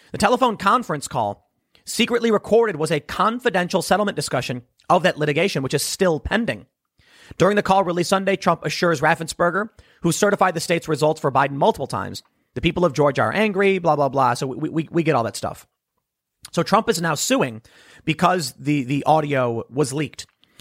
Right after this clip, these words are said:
This is what, this, one of the most important parts is where he says, quote, "I just want to find eleven thousand seven hundred eighty votes, which is one more than we have because we've won the state."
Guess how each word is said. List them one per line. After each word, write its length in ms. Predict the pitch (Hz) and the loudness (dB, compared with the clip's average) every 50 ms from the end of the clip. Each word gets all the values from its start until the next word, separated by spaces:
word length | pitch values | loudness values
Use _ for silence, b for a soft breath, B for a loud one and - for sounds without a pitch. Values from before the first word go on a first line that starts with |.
| B B B B | B B B B
This 120 | 160 180 | 2 2
is 80 | 226 254 | 2 2
what, 120 | 233 196 | 2 2
this, 120 | 196 180 - | 0 0 -2
one 480 | 190 - - 156 - - 151 165 220 | -4 -8 -12 -12 -12 -6 0 2 2
of 40 | 247 | 4
the 20 | |
most 200 | 233 233 202 - | 4 2 2 2
important 360 | 190 151 - 185 180 - - - | 0 -2 0 0 0 0 0 0
parts 260 | 160 151 135 - - | 0 0 0 0 -4
is 80 | 131 | -6
where 120 | 135 147 147 | -2 -2 -2
he 40 | 143 | 0
says, 160 | - 139 123 | -2 -4 -4
quote, 380 | - - 151 123 - _ b b b b b b b b | 0 0 0 0 -2 _ b b b b b b b b
"I 120 | 160 156 | 0 0
just 340 | 131 120 160 196 226 - - | 0 2 0 0 0 0 0
want 240 | 208 240 254 247 - | 2 2 2 2 -2
to 100 | 254 233 | -4 -6
find 480 | - - - 226 214 180 139 110 107 | -4 0 0 2 2 0 -2 -6 -6
eleven 320 | 113 110 117 139 147 202 196 | -6 -4 -2 -2 -2 -2 0
thousand 380 | - 175 170 170 151 170 160 | 2 2 2 2 0 -2 -2
seven 180 | - 156 147 156 | -4 -2 -2 0
hundred 300 | 151 156 151 156 156 139 | -2 -2 -2 -2 -4 -4
eighty 160 | 139 131 123 | -2 -2 0
votes, 320 | 139 190 214 214 - - b b b b b b | 0 0 0 0 -4 -10 b b b b b b
which 140 | b 151 175 | b 0 0
is 160 | 175 139 123 | 0 0 -2
one 320 | 123 131 151 175 220 240 233 | -2 2 2 2 2 2 2
more 260 | 220 208 202 202 190 | 2 2 2 2 2
than 120 | 190 190 | 0 0
we 120 | 202 202 185 | 0 0 2
have 300 | 139 127 127 123 117 - | 2 2 0 -2 -2 -6
because 320 | 139 - 151 143 117 120 | -6 -2 -2 -2 -2 -2
we've 260 | 123 151 151 120 113 | -2 -2 -2 -2 -2
won 300 | 120 123 135 139 151 143 | -2 0 0 0 0 -2
the 80 | 135 120 | -4 -2
state." 320 | - - 151 135 117 101 | -2 0 0 0 -2 -2